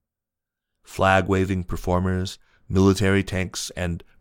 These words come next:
bright red fireworks were on display, all in celebration of the nation's seventieth birthday. It was twenty nineteen, and Xu's seat,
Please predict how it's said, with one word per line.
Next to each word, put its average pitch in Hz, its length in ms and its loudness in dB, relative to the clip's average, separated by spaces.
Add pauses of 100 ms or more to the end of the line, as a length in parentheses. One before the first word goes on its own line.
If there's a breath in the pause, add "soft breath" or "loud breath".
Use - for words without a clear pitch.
bright 101 300 2
red 104 240 0
fireworks 90 680 -2
were 87 140 -2
on 90 200 0
display, 87 500 -2 (520)
all 127 260 6
in 127 100 2
celebration 95 800 0
of 90 120 -6
the 92 80 -6
nation's 90 560 -6
seventieth 95 640 -4
birthday. 80 480 -6 (1000)
It 127 120 -2
was 127 240 4
twenty - 360 -4
nineteen, 92 640 -4 (200 soft breath)
and 101 180 0
Xu's 87 400 -2
seat, - 520 -4